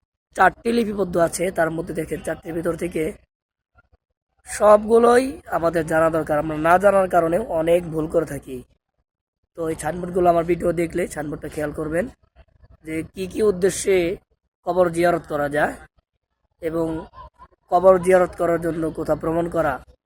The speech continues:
শরীয়তসম্মত কিনা, এখানে সব লিপিবদ্ধ আছে। তো প্রথম নাম্বার হচ্ছে রাসূল সাল্লাল্লাহু আলাইহি সাল্লামের সুন্নাত পালনার্থে কবর জিয়ারত করা বৈধ করা হয়েছে, তবে কোনো কবর ও মাজার জিয়ারতকে কেন্দ্র করে কোথাও ভ্রমণ করা বৈধ নয়।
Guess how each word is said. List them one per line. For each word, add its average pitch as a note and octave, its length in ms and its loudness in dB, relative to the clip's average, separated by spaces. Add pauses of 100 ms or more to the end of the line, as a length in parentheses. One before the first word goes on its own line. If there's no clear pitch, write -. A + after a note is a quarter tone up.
(400)
শরীয়তসম্মত D#3+ 680 -4
কিনা, D3 240 -4
এখানে C3+ 220 -6
সব E3 300 -2
লিপিবদ্ধ D#3+ 460 -4
আছে। - 260 -10 (1700)
তো E3 80 -10
প্রথম G3+ 300 0
নাম্বার A3 260 8
হচ্ছে G3+ 500 2 (580)
রাসূল G#3 240 -2
সাল্লাল্লাহু G3+ 420 4
আলাইহি F#3+ 120 2
সাল্লামের F#3+ 480 2
সুন্নাত G3 380 -4
পালনার্থে F3+ 440 2
কবর F3+ 300 0
জিয়ারত E3+ 340 0
করা E3 180 0
বৈধ E3 280 -6
করা D#3+ 200 -6
হয়েছে, D#3+ 420 -4 (500)
তবে F#3 240 4
কোনো G3 240 2
কবর G3 360 6
ও F#3 60 8
মাজার F3+ 340 4
জিয়ারতকে F3+ 420 2
কেন্দ্র F#3 340 -2
করে F#3 240 2
কোথাও F3+ 300 0
ভ্রমণ E3 300 -2
করা E3 160 -4
বৈধ D#3+ 220 -2
নয়। D3 280 -6